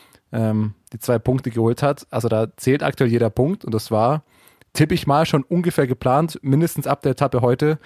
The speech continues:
Als klar war, das ist ja auch noch wichtig, Guillaume Martin konnte wegen Corona nicht antreten, war klar, okay,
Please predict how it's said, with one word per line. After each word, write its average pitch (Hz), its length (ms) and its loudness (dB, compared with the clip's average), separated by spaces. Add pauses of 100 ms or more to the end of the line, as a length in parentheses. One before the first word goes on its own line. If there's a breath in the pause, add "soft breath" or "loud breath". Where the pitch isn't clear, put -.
(340 loud breath)
Als 113 180 -4
klar 127 240 2
war, 139 80 2
das 123 140 -2
ist - 20 2
ja 113 60 4
auch 127 80 2
noch 135 160 0
wichtig, 120 280 -2
Guillaume 117 260 2
Martin 123 360 0
konnte 120 240 0
wegen 117 160 0
Corona 123 360 0
nicht 131 200 -2
antreten, 120 540 -2 (320 loud breath)
war 110 120 0
klar, 117 220 0
okay, 117 300 -2